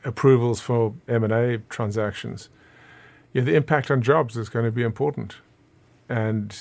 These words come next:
if a transaction's been done and the sole driver is cost-cutting, taking out jobs, taking out employment, it's gonna be a tougher transaction to get done. And,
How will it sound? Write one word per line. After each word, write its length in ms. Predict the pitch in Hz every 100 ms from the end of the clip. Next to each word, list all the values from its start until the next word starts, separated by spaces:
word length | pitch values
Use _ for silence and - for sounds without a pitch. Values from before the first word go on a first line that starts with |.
| - -
if 200 | - 117
a 60 | 120
transaction's 640 | - 113 127 135 143 120
been 240 | - 120 110
done 460 | 120 123 117 101 - - - - - - _ _ -
and 220 | 123 117
the 100 | 117
sole 400 | - - 139 135
driver 560 | 120 123 127 117 113
is 340 | 104 95 - - _
cost-cutting, 1000 | - 143 - - 123 117 113 107 113 - - -
taking 360 | - 127 113 123
out 180 | 110 101
jobs, 400 | 123 117 110 -
taking 320 | 131 107 117
out 100 | 110
employment, 680 | 104 - 135 117 104 - - _ - - - _ _
it's 260 | 160 160 -
gonna 200 | 160 156
be 120 | 156
a 60 |
tougher 380 | 147 - 180 -
transaction 680 | - 156 135 135 135 - 123
to 140 | -
get 220 | 117 113 104
done. 300 | 101 76 92 - _ -
And, 480 | 127 113 113 104